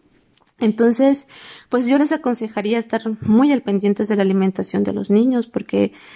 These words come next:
pues al final la calidad de la alimentación influye totalmente en la calidad de, de vida del niño, ¿no? Y, y en su salud y obviamente en el desarrollo de ellos. Entonces, em,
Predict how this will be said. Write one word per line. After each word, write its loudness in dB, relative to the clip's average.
pues 0
al 2
final 2
la 2
calidad 0
de 0
la 0
alimentación 2
influye 2
totalmente 2
en 4
la 0
calidad 0
de, -2
de 4
vida 2
del -2
niño, 2
¿no? -4
Y, 0
y 4
en 4
su -2
salud 0
y 0
obviamente 0
en 4
el 2
desarrollo -2
de -2
ellos. -4
Entonces, -2
em, -4